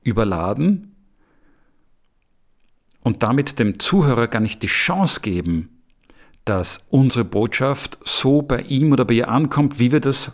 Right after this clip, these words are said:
wollen. Fast alle Präsentationscharts, die ich jemals gesehen habe,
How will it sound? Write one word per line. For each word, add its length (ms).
wollen. 540
Fast 400
alle 500
Präsentationscharts, 1120
die 200
ich 180
jemals 420
gesehen 380
habe, 240